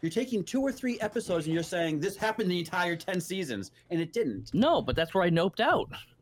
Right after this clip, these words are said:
Speaker 1: But you're, but you're saying it ha-, because it happened in three episodes that the whole thing is like that. The whole thing is like Buffy because of three episodes. You're, you're sadly mistaken,
Speaker 2: A lot
Speaker 1: and
Speaker 2: of it
Speaker 1: you're
Speaker 2: bef-
Speaker 1: making a,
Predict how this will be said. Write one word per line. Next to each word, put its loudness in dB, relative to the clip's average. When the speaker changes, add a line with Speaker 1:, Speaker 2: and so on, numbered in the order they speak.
Speaker 1:
But 0
you're, 2
but 4
you're 2
saying 0
it -2
ha-, -6
because -2
it -4
happened 0
in 0
three 0
episodes 0
that -2
the 0
whole 4
thing 0
is -2
like -4
that. -4
The -4
whole 2
thing 2
is 2
like -2
Buffy 0
because -2
of -4
three 0
episodes. -2
You're, 4
you're 0
sadly -2
mistaken, -2
Speaker 2:
A 2
lot 2
Speaker 1:
and 4
Speaker 2:
of 4
it 4
Speaker 1:
you're 2
Speaker 2:
bef- 2
Speaker 1:
making 2
a, -2